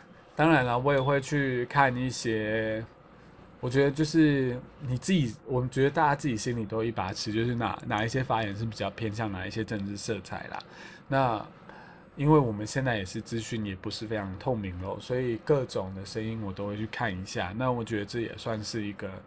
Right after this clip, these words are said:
身为一个公民很重要的一个素养啦。因为，嗯，现在这个议题可能就是在迷雾之中，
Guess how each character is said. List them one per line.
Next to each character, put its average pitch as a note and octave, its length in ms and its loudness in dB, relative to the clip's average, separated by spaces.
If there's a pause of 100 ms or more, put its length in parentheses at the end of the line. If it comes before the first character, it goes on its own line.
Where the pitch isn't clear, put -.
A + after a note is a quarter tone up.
(240)
身 C3+ 200 0
为 B2 100 2
一 A2+ 40 0
个 A2 120 0
公 A2+ 180 0
民 G#2 200 -2
很 G2 160 -4
重 A2 180 -4
要 G#2+ 140 -2
的 G#2 80 -4
一 G#2 40 -8
个 G#2+ 140 -6
素 A#2 300 -6
养 F#2 260 -6
啦。 G2 160 -10
因 C3 180 -2
为， C#3+ 200 4 (500)
嗯， A#2 760 0 (520)
现 E3 240 2
在 D#3 160 8
这 E3 160 2
个 A#2 280 2
议 D#3+ 160 0
题 A2+ 220 -2
可 A2 160 -6
能 G#2 140 -2
就 G2+ 80 -8
是 - 100 -8
在 B2 140 2
迷 G2+ 240 -2
雾 G#2+ 100 -2
之 G2+ 160 -8
中， F#2+ 260 -6